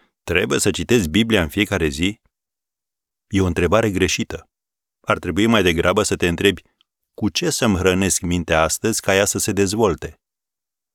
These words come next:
Psalmistul a spus că atunci când îți găsești plăcerea în cuvântul lui Dumnezeu,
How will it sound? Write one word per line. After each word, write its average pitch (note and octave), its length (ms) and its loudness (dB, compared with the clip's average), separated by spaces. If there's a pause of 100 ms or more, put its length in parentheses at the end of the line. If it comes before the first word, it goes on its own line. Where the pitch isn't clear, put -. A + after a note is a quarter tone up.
(440)
Psalmistul B2 460 0
a A2+ 60 4
spus - 240 -2
că - 100 -2
atunci G#2 280 -2
când F#2+ 180 -2
îți E2+ 160 0
găsești E2 420 -2
plăcerea F#2 560 0
în D2+ 100 -4
cuvântul F2 400 0
lui D#2+ 120 -2
Dumnezeu, D#2 560 0